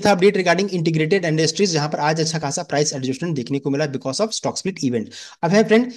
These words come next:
यहाँ पर नेक्स्ट अपडेट है, that is Muthoot Finance and Manappuram Finance को लेकर के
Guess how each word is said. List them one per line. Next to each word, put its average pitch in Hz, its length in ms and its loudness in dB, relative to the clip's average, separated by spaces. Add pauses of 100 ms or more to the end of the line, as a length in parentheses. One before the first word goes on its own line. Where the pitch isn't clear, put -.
(140)
यहाँ 170 200 2
पर 208 60 4
नेक्स्ट 202 340 0 (120)
अपडेट 165 300 2
है, 190 80 0
that 170 200 2
is - 100 -4
Muthoot 147 380 0
Finance 160 260 0
and 156 200 0
Manappuram 160 360 -2
Finance 165 240 -2
को 170 60 -4
लेकर 160 240 0
के 185 160 -4